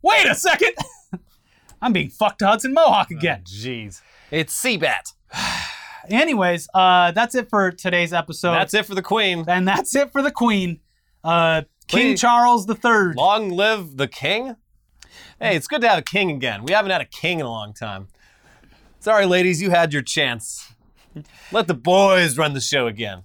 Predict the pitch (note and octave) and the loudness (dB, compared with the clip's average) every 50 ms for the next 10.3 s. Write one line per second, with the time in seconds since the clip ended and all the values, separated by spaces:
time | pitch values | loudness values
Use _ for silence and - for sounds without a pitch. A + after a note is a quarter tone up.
0 | - - A3 A3 A3 G3+ G#3+ A3+ G#3 G#3 A3 A3 G3+ A3+ E4+ G#4 F4+ F4+ G3+ F3+ | -4 -2 -2 -2 0 -2 -2 -2 0 -2 -2 0 2 2 2 2 2 0 0 0
1 | G#3+ A#3 - C4 - - G3+ F#3 C#3+ - E3 C#3+ - - - G3 G3+ G3+ G3 F#3+ | 0 0 -2 -4 -6 -2 -4 -4 -4 -6 -10 -10 -10 -12 -10 -6 -4 -4 -2 -2
2 | F3+ E3+ E3 D#3 - _ _ _ - G3+ E3 F3+ A3 C4 C#4+ - - A3 - - | -2 -4 -4 -8 -10 _ _ _ -8 -4 0 2 2 2 2 0 -2 -4 -4 -4
3 | _ _ - F3 G3+ B3 D#4+ F#4 D#4+ B3+ G#3 - _ _ _ _ _ _ - - | _ _ -4 -2 0 0 0 0 0 -2 -2 -4 _ _ _ _ _ _ -4 0
4 | A3 A3 A3 A3 G#3+ G#3+ F#3 F3+ F#3+ G3 F#3+ F3+ E3+ - - _ _ _ - G3+ | 2 2 2 2 0 -2 -2 0 0 2 2 2 0 -4 -12 _ _ _ 0 0
5 | G3 F#3 F3 F3+ F#3 G3 E3+ - - - F3+ F#3+ F#3 F3+ E3+ G3 G#3 B3+ C#4 C#4 | 2 2 2 0 0 -2 -4 -6 -12 -8 -8 -6 -6 -2 0 2 2 2 2 2
6 | A#3+ G#3+ G3 F3+ F3+ F#3 F#3+ G3 G3 F#3 F3 - E3+ E3+ E3 E3 F3 D#3+ F3+ F#3 | 2 2 2 0 0 0 0 -2 0 -2 -2 -2 -2 -2 -2 -2 -4 -2 -2 -2
7 | F3+ - F#3+ F3+ E3+ E3 F3 F3 F#3 F#3 F#3 - F#3+ - C#4 - - F#3+ G#3+ A3 | -2 0 -2 -2 0 0 0 0 0 -2 -4 -4 -2 0 2 4 4 4 4 2
8 | F4 E4+ A3 G#3 G#3 G3 G3+ - F#3+ A3+ B3+ B3+ A#3+ A3 F3+ G3+ G3+ F3+ D#3+ D3+ | 2 0 0 2 2 2 4 4 4 4 4 4 2 0 -2 -4 -6 -8 -8 -8
9 | - - D#3 D#3 - C#3+ C#3 C#3 C#3 D#3 D3+ D#3+ F3+ E3 B3+ C#4 B3+ A#3+ A3+ C#3+ | -2 0 0 0 0 -4 -8 -4 -4 -4 -2 -2 -4 -2 -2 -4 -2 -2 -4 -4
10 | C3 A2 A#2 B2+ B2+ A2+ | -4 -6 -4 -4 -6 -6